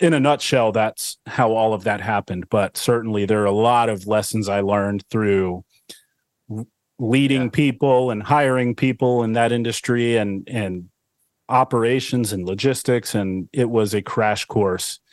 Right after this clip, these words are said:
Speaker 1: in everything service industry related and business ownership related for me personally.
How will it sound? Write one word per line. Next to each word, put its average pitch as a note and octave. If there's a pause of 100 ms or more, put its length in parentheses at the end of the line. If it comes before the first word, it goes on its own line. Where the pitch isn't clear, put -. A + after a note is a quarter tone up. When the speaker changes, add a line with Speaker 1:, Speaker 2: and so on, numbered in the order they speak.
(360)
Speaker 1:
in G2+
everything A#2
service G#2+
industry G#2
related F#2+
and C3
business B2
ownership G#2+
related E2+
for F2+
me F2
personally. E2+